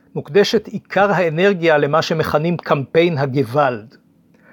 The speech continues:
המסרים העיקריים של נתניהו ושל ראשי כמעט כל המפלגות האחרות דומים. אנחנו, המפלגה שלנו, הגוש שלנו, נמצאים בסכנה. סכנה לאבד מנדטים, או אפילו לא לעבור,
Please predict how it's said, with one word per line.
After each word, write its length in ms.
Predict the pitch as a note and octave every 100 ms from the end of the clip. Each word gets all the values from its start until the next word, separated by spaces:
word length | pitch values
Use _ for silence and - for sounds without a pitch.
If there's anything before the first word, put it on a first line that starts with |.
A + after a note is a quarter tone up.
| -
המסרים 560 | C#3 - - C3+ G3 A3+
העיקריים 580 | D#3+ - D3 D3+ G#3
של 180 | G#3+ D3+
נתניהו 600 | C3 - C3+ D#3+ G#3+ G3+
ושל 240 | C#3+ C#3 D3
ראשי 260 | D3+ G3 F3+
כמעט 280 | G3 F#3 -
כל 280 | - F#3+ A3+
המפלגות 540 | A3 E3 E3 C#3+ D#3 E3+
האחרות 520 | D3 D#3+ D3+ D#3 - _ -
דומים. 500 | D#3+ F3+ F3+ C#3+ A#2+ - - - - -
אנחנו, 580 | C#3+ G3 G3 A3+ B3+ B3+ -
המפלגה 600 | C#3 C3+ - B2+ E3 G3+
שלנו, 520 | - G3 F#3+ F3 C#3
הגוש 460 | A#2+ A#2 D#3 A3 -
שלנו, 420 | G#3 G3+ G3+ G3+
נמצאים 600 | F3 E3 D3 - D3 D#3+
בסכנה. 640 | D#3+ - D#3 - C#3+ C#3+ B2+ - _ _
סכנה 440 | - D#3 - D3 E3+
לאבד 400 | E3+ C3+ D#3+ D#3+
מנדטים, 640 | D#3 C3+ D3+ F#3+ G3+ A#3+
או 100 | E3+
אפילו 340 | D3+ F#3 F#3 F3
לא 260 | D#3 E3
לעבור, 520 | F#3 E3+ C#3+ D#3 E3